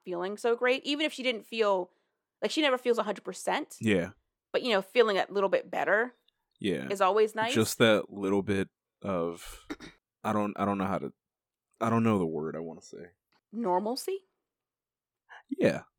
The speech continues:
Speaker 2: that's a good word.
Speaker 1: Yeah.
Speaker 2: A little bit of normalcy
Speaker 1: Yeah,
Speaker 2: is
Speaker 1: just a little
Speaker 2: something that, you know, helps her
Speaker 1: Yeah.
Speaker 2: push through it,
Speaker 1: Just
Speaker 2: fight
Speaker 1: a little
Speaker 2: through
Speaker 1: bit
Speaker 2: it.
Speaker 1: of,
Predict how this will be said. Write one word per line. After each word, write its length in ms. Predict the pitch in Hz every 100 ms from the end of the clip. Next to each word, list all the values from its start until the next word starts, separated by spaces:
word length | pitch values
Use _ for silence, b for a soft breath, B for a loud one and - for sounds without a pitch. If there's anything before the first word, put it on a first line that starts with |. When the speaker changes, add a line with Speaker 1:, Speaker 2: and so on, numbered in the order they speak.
| _ _
Speaker 2:
that's 140 | - 135
a 40 |
good 160 | 107 92
word. 320 | 87 90 123 _ _ _ -
Speaker 1:
Yeah. 160 | 208
Speaker 2:
A 20 | 139
little 140 | 139
bit 100 | 135
of 80 | 113
normalcy 440 | 90 92 92 -
Speaker 1:
Yeah, 80 | 175
Speaker 2:
is 60 | 165
Speaker 1:
just 140 | 233
a 20 | 247
little 140 | 226
Speaker 2:
something 240 | 214 190
that, 180 | 95 - - -
you 100 | 95
know, 120 | 73
helps 280 | - 78 -
her 100 | 87
Speaker 1:
Yeah. 160 | 82 98 _ _ - -
Speaker 2:
push 280 | - 104 -
through 220 | - 85 69
it, 40 |
Speaker 1:
Just 80 | -
Speaker 2:
fight 180 | - -
Speaker 1:
a 40 |
little 140 | 381 330
Speaker 2:
through 80 | -
Speaker 1:
bit 80 |
Speaker 2:
it. 0 |
Speaker 1:
of, 180 | 233 208